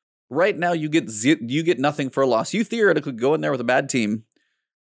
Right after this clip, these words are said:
and get nothing for hours and hours of work, and that no one wants to play that. There is zero benefit, so your time is not valued at all.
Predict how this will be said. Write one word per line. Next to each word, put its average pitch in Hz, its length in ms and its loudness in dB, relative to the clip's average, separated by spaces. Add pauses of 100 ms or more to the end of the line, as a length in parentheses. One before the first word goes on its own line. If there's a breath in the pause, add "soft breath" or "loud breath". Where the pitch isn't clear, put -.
(120)
and 123 240 2
get 127 220 2
nothing 123 480 0
for - 200 -4
hours 117 440 0
and 117 100 -2
hours 113 320 2
of 104 100 -4
work, 107 260 0
and 135 140 2
that 151 120 -2
no 139 180 2
one 151 300 0
wants 127 240 0
to 120 100 -8
play 143 200 2
that. 113 180 -2
There 123 120 2
is 117 120 0
zero 123 280 0
benefit, 113 440 -2
so - 80 2
your 120 120 2
time 131 360 0
is 113 120 -2
not 117 300 0
valued 107 380 0
at 98 100 -4
all. 117 380 0